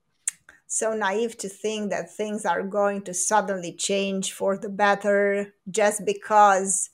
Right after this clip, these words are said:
you have basically another boss, another leader? Because in my understanding, neither China, Russia, or another superpower, they don't want to change the system fundamentally. They just want to be,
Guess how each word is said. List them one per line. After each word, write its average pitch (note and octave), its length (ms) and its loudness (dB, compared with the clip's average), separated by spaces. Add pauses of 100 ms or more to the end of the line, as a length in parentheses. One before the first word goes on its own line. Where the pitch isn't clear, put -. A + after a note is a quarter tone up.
(120)
you A3+ 160 2
have A3 320 6
basically G#3 680 2
another G3 680 -2
boss, F#3+ 600 0
another F#3+ 480 -4
leader? G3+ 520 2 (280)
Because C#4 580 4 (220)
in B3 160 0
my D#4+ 220 4
understanding, B3+ 960 2
neither C#4+ 360 4
China, B3+ 580 2
Russia, A3 640 2
or G#3 120 -2
another A#3 380 2
superpower, G3 1040 -2 (220)
they C4 160 0
don't F#4 240 0
want D4 300 2
to A3 60 -6
change A3 440 -2
the F#3+ 100 -4
system - 640 -4
fundamentally. F#3+ 1300 -8
They A3+ 240 4
just B3 520 2
want A3 500 6
to G#3 100 -2
be, G#3 320 -4